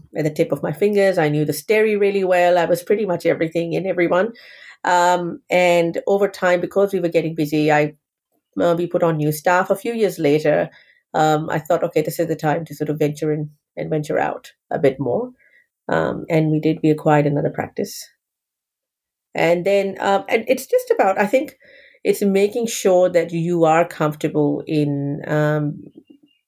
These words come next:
being able to expand. You're not just acquiring a practice because it's the thing to do, or because somebody else on Facebook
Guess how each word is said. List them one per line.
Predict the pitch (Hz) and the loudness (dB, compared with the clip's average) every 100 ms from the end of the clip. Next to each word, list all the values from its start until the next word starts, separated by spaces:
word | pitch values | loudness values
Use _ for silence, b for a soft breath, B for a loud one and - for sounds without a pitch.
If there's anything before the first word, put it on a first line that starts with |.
| _ - | _ -4
being | 175 165 | 0 2
able | 165 165 | 4 4
to | 160 | 2
expand. | 151 151 - 156 147 151 - b b | -2 -4 0 0 0 -6 -18 b b
You're | 170 | 0
not | 165 165 165 | 4 2 2
just | 165 - | 0 -4
acquiring | 156 156 147 147 | 0 2 4 2
a | |
practice | 147 147 143 147 143 | 0 0 0 -2 -4
because | - 147 151 151 151 - - _ _ _ _ - | -6 -2 0 0 -4 -8 -14 _ _ _ _ -8
it's | 160 - | -8 -6
the | 147 | -4
thing | 156 151 | -4 -4
to | 156 | -4
do, | 156 139 147 b b - | -4 -4 -8 b b 0
or | - | 2
because | 135 147 143 139 | 2 2 0 2
somebody | 165 147 147 139 | 0 0 2 2
else | 156 151 151 | 4 2 2
on | 151 | 0
Facebook | 147 143 143 - 143 | 2 2 2 -4 -6